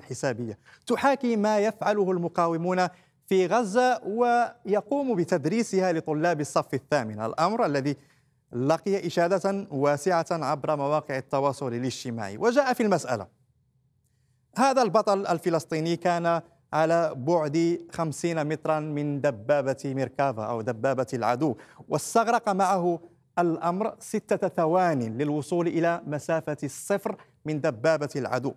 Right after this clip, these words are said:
وزرع القنبلة على ظهرها. هكذا كانت المسألة. السؤال، احسب السرعة المتوسطة للبطل بوحدة متر في الثانية.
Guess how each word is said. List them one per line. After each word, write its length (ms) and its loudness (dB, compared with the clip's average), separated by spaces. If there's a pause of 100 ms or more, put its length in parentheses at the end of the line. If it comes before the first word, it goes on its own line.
وزرع 840 0
القنبلة 540 2 (800)
على 140 4
ظهرها. 420 0 (460)
هكذا 560 2 (380)
كانت 260 0
المسألة. 520 -4
السؤال، 420 2 (340)
احسب 380 -2 (340)
السرعة 460 2
المتوسطة 640 0
للبطل 480 2 (340)
بوحدة 580 0
متر 360 0 (360)
في 80 0
الثانية. 480 0